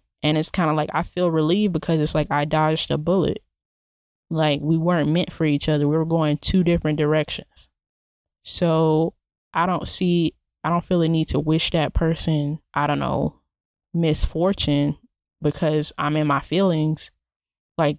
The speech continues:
yeah, I was hurt, but we, we ended things on a, like, we became friends after that. I don't know. That, that's just my opinion.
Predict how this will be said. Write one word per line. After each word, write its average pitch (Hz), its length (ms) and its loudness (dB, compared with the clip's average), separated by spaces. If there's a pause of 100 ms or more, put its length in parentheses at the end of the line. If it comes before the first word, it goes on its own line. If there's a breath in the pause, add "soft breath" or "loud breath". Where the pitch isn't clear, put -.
yeah, 160 260 0
I 180 40 4
was 151 200 2
hurt, 165 360 2 (420)
but 156 260 0 (160)
we, 170 600 2 (300)
we 190 320 2
ended 175 380 0
things 165 680 -2 (240)
on 156 320 2
a, 151 560 0
like, 151 140 2
we 196 100 4
became 214 360 0
friends 185 440 0
after 143 280 0
that. - 220 -4 (120)
I 202 100 0
don't 165 160 0
know. 151 360 -2
That, 185 260 0
that's 190 180 0
just 208 160 0
my 175 220 0
opinion. 170 640 2